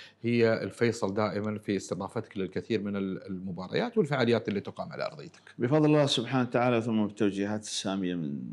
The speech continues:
Speaker 2: صاحب السمو الشيخ الدكتور سلطان محمد القاسمي حاكم الإمارة حفظه الله، قامت ال-، الجهات المعنية بإعادة، آه، آه، مرفقات النادي إلى ما كانت عليها، إذا لم يكن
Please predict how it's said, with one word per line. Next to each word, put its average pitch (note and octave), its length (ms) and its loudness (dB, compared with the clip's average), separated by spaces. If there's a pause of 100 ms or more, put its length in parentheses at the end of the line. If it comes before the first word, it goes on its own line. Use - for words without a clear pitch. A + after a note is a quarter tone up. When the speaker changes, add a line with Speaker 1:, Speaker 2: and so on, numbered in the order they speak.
(200)
Speaker 2:
صاحب E2+ 340 -4
السمو F2+ 340 -4
الشيخ E2 260 -6
الدكتور D2+ 380 -6
سلطان E2 400 -8
محمد D2+ 300 -10
القاسمي D2+ 460 -8
حاكم F2+ 340 -6
الإمارة D#2+ 600 -4
حفظه E2+ 420 -6
الله، G2 340 2 (720)
قامت A2 400 4
ال-، D#2 880 -4
الجهات G#2 500 0
المعنية A2 640 4
بإعادة، G#2 880 2 (160)
آه، G1+ 880 -4 (1040)
آه، F2 480 -4
مرفقات G2+ 640 0
النادي A#2 500 2
إلى A#2+ 180 2
ما A2 140 0
كانت G2+ 340 0
عليها، A2 480 0
إذا F#2 260 0
لم G2 180 2
يكن F#2+ 400 -2